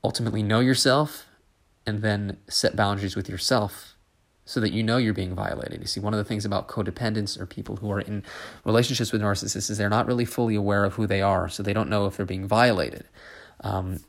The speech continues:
it's imperative to heal and become an individuated sense of self, individua-, individuated person, so that you can understand where you end and where others begin,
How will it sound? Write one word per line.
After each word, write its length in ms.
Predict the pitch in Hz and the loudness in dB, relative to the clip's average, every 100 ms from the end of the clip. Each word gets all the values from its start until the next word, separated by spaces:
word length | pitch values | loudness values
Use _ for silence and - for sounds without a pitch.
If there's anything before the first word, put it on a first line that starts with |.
| _ _ | _ _
it's 140 | - | -6
imperative 460 | 104 95 117 113 107 | -4 0 2 4 2
to 140 | - 98 | -2 -4
heal 320 | - 117 104 | 0 0 0
and 100 | 101 | -4
become 440 | - - - 120 | -8 -6 -2 0
an 60 | 104 | 0
individuated 640 | 120 120 113 110 104 98 | 0 2 0 2 0 0
sense 220 | - 101 | -2 -4
of 80 | - | -4
self, 640 | - - 143 90 - - _ | -2 0 2 2 -2 -14 _
individua-, 500 | 110 101 104 107 113 | -8 -4 -4 -2 -4
individuated 540 | 127 123 117 113 104 98 | -2 -2 -2 0 -2 -4
person, 480 | - 151 - 92 87 - - - - - | 0 2 2 -4 -10 -14 -18 -18 -18 -10
so 160 | - 113 | -4 0
that 140 | 113 | 0
you 100 | 117 | 0
can 140 | 135 | 0
understand 420 | 127 117 - 127 113 | 0 0 0 0 4
where 120 | 123 | 4
you 200 | 123 120 | 4 2
end 240 | 127 117 | 0 0
and 100 | 107 | 0
where 120 | 107 | 2
others 220 | 90 104 98 | 2 2 -2
begin, 560 | - - 131 113 101 | -6 -2 0 0 -2